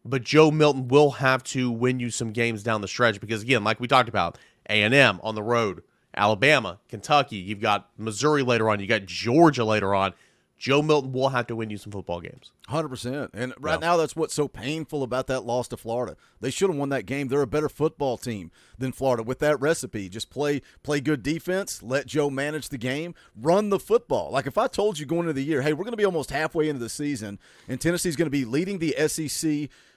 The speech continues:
Speaker 2: in rushing yards, they're gonna give up seventeen point eight points per game, and they're gonna lead the entire country in sacks," <laughs> you would say, "Okay, they're undefeated. They're
Speaker 1: Yeah.
Speaker 2: rolling into the bye week undefeated." Joe is gonna have to win, and, and <laughs> it's almost a kinda weird,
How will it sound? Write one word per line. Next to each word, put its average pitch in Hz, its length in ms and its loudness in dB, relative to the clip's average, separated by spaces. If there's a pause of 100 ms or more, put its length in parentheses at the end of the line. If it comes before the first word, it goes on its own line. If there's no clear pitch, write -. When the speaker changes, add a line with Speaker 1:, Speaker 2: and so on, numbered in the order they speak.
(120)
Speaker 2:
in 160 160 0
rushing 127 340 0
yards, 101 460 -6
they're 147 160 0
gonna 160 160 0
give 143 200 2
up 156 140 0
seventeen 175 580 -2
point 170 280 -6
eight 160 200 -2
points 156 280 -8
per 175 120 -6
game, 113 380 -6 (240)
and 147 140 -2
they're 160 80 2
gonna 147 180 2
lead 151 440 -4
the 139 120 -2
entire 135 380 0
country 139 420 -4
in 107 100 -6
sacks," 131 600 -4
<laughs> - 40 -20
you - 200 -8
would 151 100 -6
say, 139 120 -2
"Okay, 135 220 -4
they're 143 200 0
undefeated. 165 520 -6 (140)
They're 143 160 -4
Speaker 1:
Yeah. 147 80 6
Speaker 2:
rolling 175 160 2
into 180 160 -2
the 214 60 -2
bye 135 180 2
week 135 280 -4
undefeated." 185 580 -6 (400)
Joe 226 320 6
is 294 100 0
gonna 214 180 2
have 147 120 0
to 147 80 -6
win, 117 280 -4
and, 175 400 -2
and 175 180 -6
<laughs> - 40 -20
it's - 280 -2 (140)
almost 349 380 2
a 147 260 2 (520)
kinda 220 200 2 (180)
weird, 214 360 2